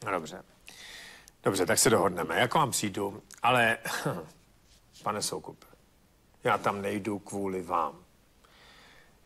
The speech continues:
Já si o tom vašem narcismu, z kterého jste vy obvinil mě, myslím svý.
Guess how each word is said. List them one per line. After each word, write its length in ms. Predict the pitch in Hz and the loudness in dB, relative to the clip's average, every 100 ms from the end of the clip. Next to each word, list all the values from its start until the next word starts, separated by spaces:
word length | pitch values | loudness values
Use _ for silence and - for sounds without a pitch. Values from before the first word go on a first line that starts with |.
| - | -4
Já 500 | 127 117 113 113 110 | 2 4 6 4 4
si 280 | - - 123 | 2 4 4
o 100 | 123 | 4
tom 240 | 123 110 | 2 2
vašem 600 | 107 101 - 117 98 95 | 2 2 4 2 2 -2
narcismu, 960 | 120 131 135 - - 151 113 104 90 92 - | 2 2 2 2 4 4 2 -2 -8 -12 -6
z 180 | - | -4
kterého 560 | - - 127 113 107 110 | -4 0 4 6 6 4
jste 300 | - - 113 | 2 2 2
vy 420 | 101 156 135 82 - - - | 4 4 4 0 -10 -6 0
obvinil 500 | 117 110 113 113 107 | 0 2 0 0 0
mě, 380 | 117 123 117 | 0 2 2
myslím 400 | 98 101 - 104 | 2 0 0 0
svý. 360 | 92 - 90 82 | 0 0 -2 -6